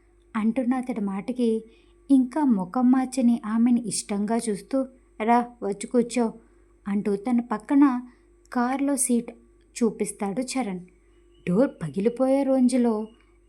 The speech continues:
తీసివేసి సీరియస్గా కూర్చుంటుంది మహతి. "ఓ హలో, ఈ కార్ నాది కాదు, నా అన్నది,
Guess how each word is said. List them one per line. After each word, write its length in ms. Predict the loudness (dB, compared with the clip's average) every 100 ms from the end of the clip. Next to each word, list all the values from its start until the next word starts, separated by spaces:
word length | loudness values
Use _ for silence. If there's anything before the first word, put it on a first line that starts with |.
| 0
తీసివేసి 880 | 2 2 2 2 4 0 0 -2 -2 -8 _ _
సీరియస్గా 600 | 0 4 4 2 -2 -4
కూర్చుంటుంది 600 | -4 -6 -6 -6 -4 0
మహతి. 580 | 2 2 -2 0 0 -2 -16 _ _ _ -2
"ఓ 160 | 2 2
హలో, 500 | 2 2 4 2 -2 -14 -12
ఈ 20 |
కార్ 440 | -10 -2 0 0 0
నాది 280 | -2 -2 -2
కాదు, 360 | 0 0 -4 -6
నా 100 | -6
అన్నది, 580 | -4 -4 -2 0 0 -2